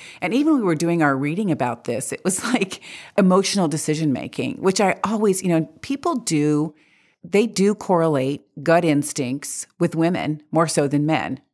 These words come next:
I don't think it's exclusive by any means, but women are perceived to have better intuition, better emotional management, da, da, da,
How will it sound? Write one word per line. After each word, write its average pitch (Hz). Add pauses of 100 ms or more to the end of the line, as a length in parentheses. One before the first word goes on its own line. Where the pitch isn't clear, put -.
I 170
don't 185
think 190
it's 165
exclusive 185
by 151
any 214
means, 135
but - (440)
women 180
are 185
perceived 160
to 175
have 143
better 135
intuition, 165
better 127
emotional 123
management, 175
da, 147
da, 135
da, 123